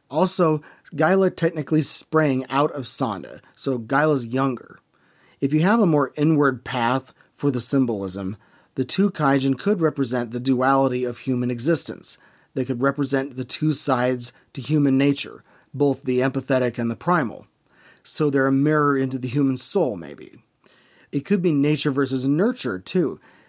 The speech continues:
because Sanda got acclimated to humans and grew to like them, while Guyla didn't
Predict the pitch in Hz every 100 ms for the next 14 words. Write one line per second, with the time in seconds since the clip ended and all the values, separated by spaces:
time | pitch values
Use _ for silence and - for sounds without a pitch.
0 | _ - 139 160 147 131 - - - 170
1 | 202 147 127 123 110 131 160 175 151 143
2 | 135 139 127 131 117 104 113 139 - -
3 | - 135 123 139 143 135 131 165 202 -
4 | - 98 - _ _ _ 147 135 127 156
5 | 190 175 135 120 123 175 175 127